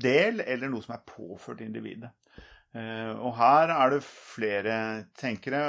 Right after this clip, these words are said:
eh, eh, blant annet, eh, Magnus Huss, som er, eh, en svensk, eh, tidlig teoretiker på dette området,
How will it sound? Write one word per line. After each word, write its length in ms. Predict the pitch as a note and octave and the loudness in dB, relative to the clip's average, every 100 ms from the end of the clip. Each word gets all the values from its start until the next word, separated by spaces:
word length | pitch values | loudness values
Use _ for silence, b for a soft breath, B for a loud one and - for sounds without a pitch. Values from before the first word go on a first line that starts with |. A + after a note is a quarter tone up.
| C#3+ | -4
eh, 840 | B2 B2 A#2+ A#2 A#2 A#2+ A2+ A2 G#2 G#2+ | -6 -8 -8 -8 -8 -8 -8 -10 -10 -10
eh, 300 | A2 G#2+ G#2+ | -10 -10 -12
blant 400 | A2 G#2+ B2+ A#2 | -14 -8 -6 -2
annet, 520 | A2+ A2 G#2+ - - | -2 -2 -6 -12 -10
eh, 500 | A#2+ A2+ A2+ A2+ B B B C3 | -8 -6 -8 -10 B B B 0
Magnus 380 | A#2 A#2+ B2 E3+ | 2 2 -2 -2
Huss, 220 | G#3 - - G#2+ | -2 -4 -12 -10
som 220 | C#3+ B2+ | -4 2
er, 240 | A#2 A#2 | 4 4
eh, 280 | A#2 A#2 A2+ | 4 0 -4
en 100 | A#2 | -6
svensk, 720 | - A2+ A2 A#2+ - - - | -6 -4 -4 -4 -8 -8 -8
eh, 160 | B2 A2+ A2 | -10 -10 -12
tidlig 460 | - A#2+ G#2+ G2+ G#2 | -8 -8 -8 -10 -12
teoretiker 640 | A#2+ A#2 G#2 F#2 G#2+ A#2 | -10 -8 -8 -12 -16 -12
på 80 | C3+ | -10
dette 220 | A#2+ A#2 | -10 -8
området, 480 | A2+ G#2+ G#2+ C3 | -8 -8 -8 -8